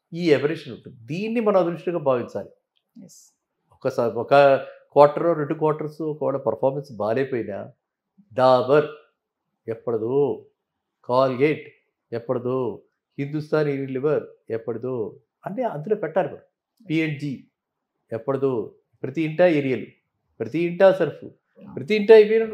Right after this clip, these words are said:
Speaker 1: వాడుతున్నాం మనం కదా.
Speaker 2: ఎస్.
Speaker 1: అంటే వా-, ఎప్పటికైనా వెంటనే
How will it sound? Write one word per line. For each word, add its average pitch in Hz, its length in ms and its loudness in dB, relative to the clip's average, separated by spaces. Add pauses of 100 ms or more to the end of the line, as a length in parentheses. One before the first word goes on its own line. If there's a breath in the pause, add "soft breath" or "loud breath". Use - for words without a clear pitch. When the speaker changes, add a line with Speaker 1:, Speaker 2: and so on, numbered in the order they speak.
(100)
Speaker 1:
వాడుతున్నాం 202 360 0
మనం 117 120 -6 (520)
కదా. 175 160 2 (560)
Speaker 2:
ఎస్. 131 100 -16
Speaker 1:
అంటే 104 160 -14 (100)
వా-, 110 300 0 (200)
ఎప్పటికైనా 180 440 2
వెంటనే 170 300 -2